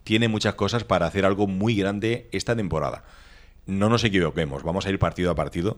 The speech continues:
eso sí, nos vamos a quedar también con ese mensaje, pero ojito que, que yo no renuncio a nada, ¿eh? Y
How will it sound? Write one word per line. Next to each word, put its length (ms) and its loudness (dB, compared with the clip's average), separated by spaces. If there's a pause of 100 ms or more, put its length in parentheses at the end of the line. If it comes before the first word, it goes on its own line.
(280)
eso 200 -6
sí, 320 -4
nos 100 -4
vamos 260 0
a 60 0
quedar 200 0
también 280 -6
con 160 -6
ese 140 -6
mensaje, 460 -6 (600)
pero 220 2
ojito 400 2
que, 720 -2
que 140 -4
yo 140 -2
no 120 0
renuncio 380 -4
a 40 -4
nada, 280 -4
¿eh? 100 -12 (100)
Y 600 -6